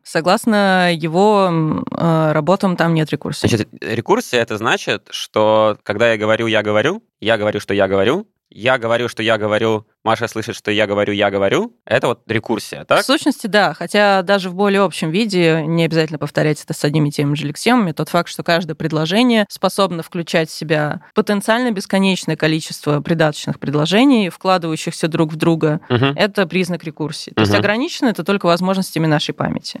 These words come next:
Speaker 2: Эверет говорит, рекурсии нет, оба выкуси Хомский. Почему он это говорит, оба выкуси Хомский? Потому что Хомский говорит, что в каждом языке должна быть рекурсия, потому что что?
Speaker 1: Потому что база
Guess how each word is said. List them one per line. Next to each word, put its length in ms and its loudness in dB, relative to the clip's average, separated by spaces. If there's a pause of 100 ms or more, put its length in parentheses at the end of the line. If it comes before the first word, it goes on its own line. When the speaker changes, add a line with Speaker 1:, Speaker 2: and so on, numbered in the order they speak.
(100)
Speaker 2:
Эверет 300 2
говорит, 200 -2
рекурсии 400 -2
нет, 260 -2 (180)
оба 320 0
выкуси 400 -6
Хомский. 560 -4 (100)
Почему 300 0
он 120 2
это 120 -6
говорит, 220 0
оба 180 0
выкуси 380 -4
Хомский? 440 -6
Потому 220 -2
что 100 -6
Хомский 280 -2
говорит, 160 -2
что 120 -10
в 60 -16
каждом 320 0
языке 440 -4 (280)
должна 440 0
быть 340 -8
рекурсия, 720 -4
потому 360 0
что 180 -4
что? 360 -2 (260)
Speaker 1:
Потому 280 2
что 240 0
база 920 -2